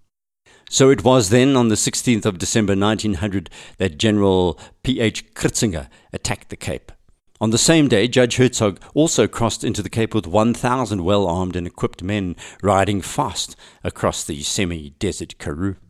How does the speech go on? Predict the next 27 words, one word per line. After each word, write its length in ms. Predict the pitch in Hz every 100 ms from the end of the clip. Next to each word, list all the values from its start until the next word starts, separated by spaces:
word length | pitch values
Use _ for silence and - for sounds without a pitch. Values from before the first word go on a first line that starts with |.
| _ _ _ _ _ _ _ _ _
They 200 | 123 127
targeted 520 | 123 135 123 123 127
the 100 | 107
half-forgotten 760 | 92 117 120 - 107 107 117 90
towns 500 | 127 120 104 95 - - - -
along 240 | 107 104
the 80 | 95
railway 400 | 98 104 110 95
line 380 | 76 65 62 67
to 100 | 98
Cape 260 | 110 107
Town, 240 | - - -
like 340 | 78 67 - 90
De 100 | 76
Aar 360 | 80 95 78 - - -
and 200 | 73 73
Noupoort. 600 | 69 90 98 - - - - _ - _ _ _ _
Lord 240 | 107 113 101
Roberts 380 | 127 117 -
was 220 | 117 117 120
already 440 | 131 127 160 160
wending 460 | 107 131 143 139 127
his 220 | 131 101
way 200 | 127 120
back 220 | 107 120
to 100 | -
Britain. 420 | 104 131 123 104